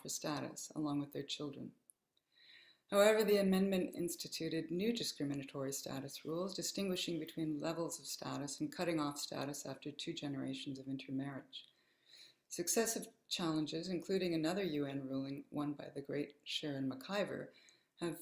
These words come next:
finally resulted in the implementation in two thousand and nineteen of equal gender rights to status,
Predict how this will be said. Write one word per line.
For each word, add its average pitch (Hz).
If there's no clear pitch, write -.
finally 202
resulted 160
in -
the 156
implementation 170
in 151
two -
thousand 151
and 147
nineteen 147
of 151
equal 160
gender 147
rights 135
to -
status, -